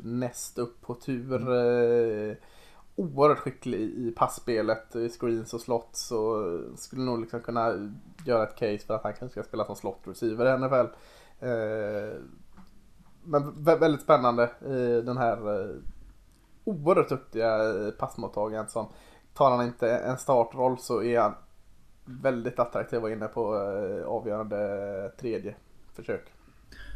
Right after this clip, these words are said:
Speaker 2: Jag tänker Jamal Jefferson från Oregon State som har, eh, han är ju verkligen den här köttbullen, lite kortare, lite kraftigare. Eh, inte synts speciellt mycket i college utifrån skolan han har spelat på, men han har ju varit, eh,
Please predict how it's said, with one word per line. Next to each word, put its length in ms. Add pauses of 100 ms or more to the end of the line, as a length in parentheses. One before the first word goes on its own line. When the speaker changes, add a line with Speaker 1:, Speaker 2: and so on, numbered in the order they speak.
(220)
Speaker 2:
Jag 160
tänker 280
Jamal 360
Jefferson 460
från 120
Oregon 320
State 480
som 240
har, 600
eh, 80 (440)
han 240
är 40
ju 60
verkligen 260
den 80
här 60
köttbullen, 680
lite 240
kortare, 500
lite 320
kraftigare. 640 (800)
Eh, 420 (140)
inte 340
synts 480
speciellt 540
mycket 300
i 120
college 400
utifrån 720
skolan 640
han 140
har 60
spelat 460
på, 80
men 120
han 80
har 60
ju 120
varit, 480
eh, 80